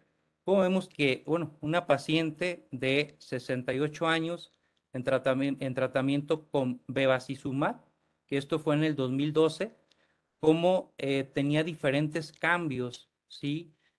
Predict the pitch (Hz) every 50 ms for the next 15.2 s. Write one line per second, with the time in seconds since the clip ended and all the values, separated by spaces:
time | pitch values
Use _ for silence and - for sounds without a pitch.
0 | _ _ _ - 127 127 131 131 131 131 - - 147 165 160 156 - - 135 135
1 | 131 - 135 135 143 151 156 151 151 170 170 160 165 - 151 139 143 - 135 131
2 | 131 131 131 - 139 131 127 127 - 131 131 139 151 160 156 147 135 123 120 -
3 | - - 123 123 123 120 - - _ _ - 139 139 143 147 160 151 165 175 175
4 | 170 156 156 185 202 - _ _ _ _ _ _ _ _ _ _ - 139 143 -
5 | 139 127 - - 135 135 143 165 180 180 175 175 175 175 165 151 - - 180 180
6 | 170 - - 143 135 135 131 123 131 131 131 139 147 156 160 156 - - 165 175
7 | 170 160 151 - - 170 185 185 _ _ _ _ _ _ _ _ _ _ _ _
8 | _ - 127 127 123 - _ 143 139 135 135 135 143 151 165 160 - - 139 139
9 | 143 147 - 156 151 - 151 147 147 - 165 151 143 127 - 120 - - - 127
10 | 120 120 - - 135 135 131 156 151 147 147 139 135 135 - 131 127 135 143 143
11 | 147 143 147 - 180 185 - _ _ _ _ _ _ _ _ _ _ - 131 143
12 | 143 - - 160 156 156 - - - _ - 135 143 170 175 165 147 139 131 131
13 | - - 117 - 127 127 131 139 135 - 156 151 - 147 143 - 147 143 139 143
14 | 151 143 139 131 - 120 - - 135 135 135 139 156 151 151 156 160 160 156 151
15 | 160 170 175 -